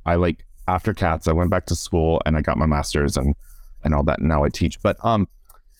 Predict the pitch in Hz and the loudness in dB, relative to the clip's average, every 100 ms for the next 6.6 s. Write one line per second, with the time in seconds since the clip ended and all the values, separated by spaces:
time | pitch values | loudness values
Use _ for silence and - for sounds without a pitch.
0 | - - 190 202 - - 175 226 226 156 | -20 -4 -2 0 0 0 -2 -2 2 4
1 | 123 147 107 67 - - 113 131 113 135 | 4 4 2 0 -2 -2 0 0 2 2
2 | 131 120 - 117 120 - 107 101 127 123 | 2 0 -2 0 0 0 0 2 2 4
3 | 120 113 101 104 110 110 107 107 98 - | 4 4 4 2 2 2 4 2 0 0
4 | 98 90 113 107 110 - 113 101 85 - | -2 2 2 2 -2 -2 0 2 0 -2
5 | - 67 50 - 104 117 - 110 - 101 | 0 0 0 0 0 0 0 0 2 -2
6 | - 151 156 131 123 | 0 2 2 2 2